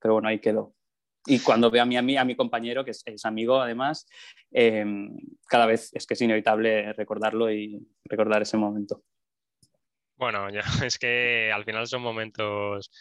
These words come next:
Speaker 2: que le pasa a todo el mundo y, bueno, pues si te pasa con un proveedor al final <laughs> es algo a recordar y que se te queda, ¿no? Pero bueno, pues muy divertida, es verdad que el listón estaba muy alto.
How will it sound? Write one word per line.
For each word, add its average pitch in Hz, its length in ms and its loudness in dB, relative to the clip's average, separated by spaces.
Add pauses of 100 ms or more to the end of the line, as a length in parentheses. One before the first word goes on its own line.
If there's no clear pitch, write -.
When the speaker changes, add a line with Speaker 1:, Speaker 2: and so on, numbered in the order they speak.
(240)
Speaker 2:
que 104 80 -10
le 101 80 -4
pasa 104 200 -6
a - 20 -10
todo 104 120 -4
el 101 60 -4
mundo 113 560 -2
y, 98 640 -4
bueno, 101 280 -10
pues 98 140 -6
si 104 100 -10
te 101 100 -6
pasa 110 220 -4
con 113 120 -6
un 104 100 -8
proveedor 107 400 -2
al 104 80 -4
final 104 320 -6
<laughs> - 160 -10
es 120 240 -4
algo 110 380 -2
a 104 80 -2
recordar 104 420 -6
y 104 60 -8
que 107 80 -10
se 101 80 -10
te 98 140 -10
queda, 92 220 -8
¿no? 104 140 -20 (520)
Pero 101 520 -2
bueno, 92 280 -8
pues 98 160 -10
muy 104 120 -6
divertida, 104 560 -2
es 107 80 -4
verdad 98 340 -4
que 98 360 -4
el 101 100 -10
listón 101 280 -10
estaba 101 280 -4
muy 98 140 -6
alto. 98 380 -8